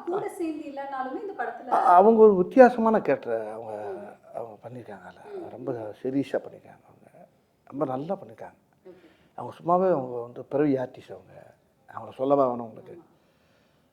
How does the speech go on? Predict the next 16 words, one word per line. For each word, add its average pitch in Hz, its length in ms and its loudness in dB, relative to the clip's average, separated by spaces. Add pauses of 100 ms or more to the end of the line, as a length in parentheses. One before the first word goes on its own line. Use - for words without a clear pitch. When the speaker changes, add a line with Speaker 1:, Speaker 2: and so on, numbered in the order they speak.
Speaker 2:
அவங்க 117 600 -10 (1040)
எந்த 127 260 0
கேரக்டர் 196 340 6
கொடுத்தாலும் 196 220 10
அசத்திட்டு 147 460 2
போயிடுவாங்க. 107 260 -14 (600)
அதான் 113 220 -14
சொன்ன 120 180 -6
தமிழ் 135 280 -4
சினிமால 135 280 4
அவங்க 123 220 2
இன்னொரு 131 260 -6
மனோரமா 120 480 -6
மாதிரி - 240 -10
அப்படின்னு - 220 -20
வச்சுக்கோங்களேன். - 400 -20